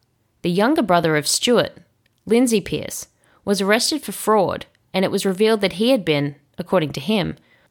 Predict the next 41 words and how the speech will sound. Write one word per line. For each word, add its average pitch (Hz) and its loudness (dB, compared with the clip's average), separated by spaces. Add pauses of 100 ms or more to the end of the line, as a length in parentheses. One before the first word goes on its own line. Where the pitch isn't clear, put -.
living 254 2
in 277 2
a 196 0
self-imposed 196 0
quasi-witness 180 0
protection - -4
program 147 -4
since - 0
nineteen 156 0
ninety-one, 151 0 (540)
claiming 285 2
he 233 2
was 196 0
in 180 2
fear 233 2
for 269 -2
his 160 0
life 143 -2
after 185 -2
he 233 0
and 190 0
other 233 0
family 160 0
members 143 -4 (240)
had 180 -2
received 226 0
letters 185 2
threatening 185 -2
to, 175 -8
quote, 165 -2
"kill 190 0
them 160 2
all," 185 0 (400)
after 208 2
the 240 0
murders 156 0
of 160 -4
Meredith 143 -2
and 147 -4
the 147 -6
children. 180 -4